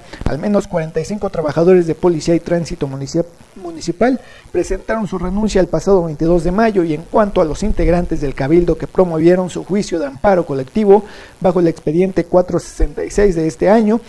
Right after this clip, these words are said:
se encuentran el presidente Rafael Núñez, Núñez Ramírez, su esposa y presidenta del sistema municipal dif,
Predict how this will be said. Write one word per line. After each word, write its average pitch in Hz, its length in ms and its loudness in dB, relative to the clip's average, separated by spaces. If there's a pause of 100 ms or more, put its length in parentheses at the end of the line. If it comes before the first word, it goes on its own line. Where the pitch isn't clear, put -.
(140)
se - 120 -8
encuentran 170 500 -6
el 143 80 -10
presidente 170 600 -4
Rafael 165 360 -4
Núñez, 170 440 -4 (120)
Núñez 185 400 0
Ramírez, 185 420 2
su 143 140 -4
esposa 185 360 0
y 156 60 2
presidenta 170 560 2
del 156 80 0
sistema 165 300 -2
municipal 147 580 -2
dif, 139 140 2